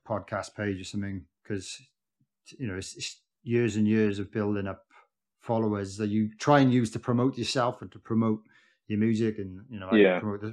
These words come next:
Speaker 1: the podcast and stuff. And it's, yeah. So I don't, I don't envy you having to start from scratch, to be honest. So,
Speaker 2: Yeah,
Speaker 1: so,
Speaker 2: that was a
Speaker 1: sorry that happened to you.
Speaker 2: No, that's all right, man. I'll, you know, give it a go and
Speaker 1: Yeah.
Speaker 2: build up again.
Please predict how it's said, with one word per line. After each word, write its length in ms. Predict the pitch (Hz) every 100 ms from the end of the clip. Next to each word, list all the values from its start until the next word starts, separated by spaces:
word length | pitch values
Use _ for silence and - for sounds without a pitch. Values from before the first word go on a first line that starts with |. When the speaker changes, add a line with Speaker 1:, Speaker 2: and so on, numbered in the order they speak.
| 117 110
Speaker 1:
the 0 | _
podcast 480 | - 110 110 104 95
and 80 | 98
stuff. 260 | - 95 95
And 200 | 98 95 _ _ _ _ _ _ _
it's, 440 | - - - - -
yeah. 300 | 110 90 78 _ _ _ _
So 160 | -
I 80 | 101
don't, 160 | 95 117
I 140 | 117
don't 160 | 113 117
envy 280 | 107 107 107
you 100 | 95
having 180 | 92 92
to 80 |
start 320 | 92 - 95 -
from 140 | 92
scratch, 440 | - 107 92 - -
to 40 |
be 100 | 98
honest. 300 | 98 87 -
So, 100 | 95
Speaker 2:
Yeah, 360 | 101 95 92 90
Speaker 1:
so, 60 |
Speaker 2:
that 100 | 92 95
was 80 |
a 40 | 95
Speaker 1:
sorry 280 | 156 143 135
that 160 | 117
happened 300 | 110 131 117
to 80 | 98
you. 160 | 95 98 _ - _ _ _ _ _
Speaker 2:
No, 340 | 120 131 147 151
that's 160 | 143
all 60 | 117
right, 120 | 113
man. 200 | 101 107
I'll, 260 | 107 110 - -
you 140 | 101
know, 240 | 98 101 _ _ _ -
give 120 | 95
it 80 | 95
a 40 |
go 400 | 101 98 101 98
and 180 | 95 95
Speaker 1:
Yeah. 140 | 107
Speaker 2:
build 200 | 101 98
up 100 | 95
again. 340 | 90 90 90